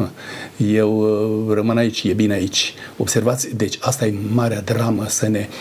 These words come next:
obișnuim atât de mult cu lumea păcatului încât să ne placă să rămânem în păcat. Să rugăm pe Domnul să ne ajute să facem deosebire dintre libertatea pe care ne oferă Dumnezeu, să o prețuim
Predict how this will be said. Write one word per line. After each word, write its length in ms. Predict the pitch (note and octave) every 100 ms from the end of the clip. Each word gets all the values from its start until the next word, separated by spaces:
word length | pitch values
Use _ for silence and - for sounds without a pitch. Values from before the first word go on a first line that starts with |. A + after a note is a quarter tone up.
| - - - -
obișnuim 440 | G#2+ G#2+ G#2 A#2
atât 220 | B2+ A#2+ C3
de 60 |
mult 200 | A#2 A#2+
cu 100 | -
lumea 200 | A2+ A#2+
păcatului 500 | A#2+ G#2+ A#2+ B2 A#2+
încât 220 | A2+ B2
să 120 | - A2
ne 160 | G2+ -
placă 580 | G#2+ A2+ C3 C3+ B2 C3
să 240 | - G#2+
rămânem 440 | G#2 G#2 A2 A#2
în 100 | A2
păcat. 600 | G#2+ - - A2 - - - - - - -
Să 320 | - - A2
rugăm 300 | G#2+ G#2+ A2+
pe 80 | A#2
Domnul 260 | A2 A2+ A2
să 140 | -
ne 100 | A2
ajute 380 | A2+ A#2 A#2 A2 - - - -
să 280 | - - A2+
facem 360 | - A#2+ -
deosebire 680 | A2+ G#2+ - G2+ G#2 C3 A2+
dintre 280 | G2 G#2 A#2
libertatea 600 | G2+ G2 G2+ - B2 B2+
pe 100 | G2
care 200 | G2 G#2
ne 80 | G#2+
oferă 220 | G2 G2+
Dumnezeu, 400 | G2 G2 G2+ A#2
să 120 | A2+ G#2+
o 40 |
prețuim 600 | G2 G2+ - G#2+ C3+ C3+